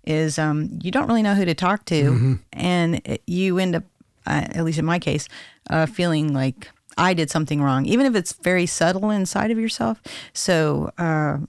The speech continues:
Speaker 1: and I was talking about sexual assault before Me
Speaker 2: Before,
Speaker 1: Too,
Speaker 2: yeah,
Speaker 1: but
Speaker 2: I know you were.
Speaker 1: but it's, it's great to have this whole choir.
Speaker 2: I agree. You
Speaker 1: You
Speaker 2: know,
Speaker 1: know?
Speaker 2: but, but, but I'm grateful, to use the word grateful the way you did, I'm grateful for you and others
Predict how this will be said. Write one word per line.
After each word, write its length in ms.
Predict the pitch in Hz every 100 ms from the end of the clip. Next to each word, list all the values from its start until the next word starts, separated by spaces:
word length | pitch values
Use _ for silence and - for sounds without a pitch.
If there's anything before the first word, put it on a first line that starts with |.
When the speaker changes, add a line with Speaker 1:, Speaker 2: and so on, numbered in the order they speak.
| _ -
Speaker 1:
and 140 | 180
I 120 | 175 196
was 160 | 180
talking 260 | - 156 156
about 240 | 147 123
sexual 280 | 151 143 143
assault 260 | - - - - -
before 400 | 135 139 - 185
Me 120 | 170 135
Speaker 2:
Before, 120 | -
Speaker 1:
Too, 240 | 156 143
Speaker 2:
yeah, 40 | 117
Speaker 1:
but 100 | 127
Speaker 2:
I 20 |
know 140 | 135 143
you 180 | 135 120
were. 200 | 113 - - -
Speaker 1:
but 200 | 190 185
it's, 400 | 175 - - - _ _
it's 200 | 196 208
great 240 | - 220 220
to 80 | 190
have 180 | 180
this 140 | 165 -
whole 160 | 170
choir. 640 | 151 - 170 160 147 - 135 147
Speaker 2:
I 120 | 165
agree. 300 | 151 156 127
You 180 | 143 151
Speaker 1:
You 40 |
Speaker 2:
know, 20 | 147 160
Speaker 1:
know? 80 |
Speaker 2:
but, 200 | 147 143
but, 300 | 139 147 143
but 100 | 139 151
I'm 180 | 175
grateful, 640 | 185 151 151 131 135 131 139 - 156 127 131
to 140 | 143
use 220 | 147 147
the 60 | 135
word 240 | 131 127
grateful 340 | 120 143 139 127
the 60 |
way 160 | 123 131
you 220 | 135 139
did, 360 | 123 117 110 110 - - - 135
I'm 160 | 143
grateful 340 | 147 147 - 120
for 180 | 120
you 580 | 117 127 151 165 170 170 - - _ -
and 180 | 113 -
others 880 | 147 160 139 110 110 117 - -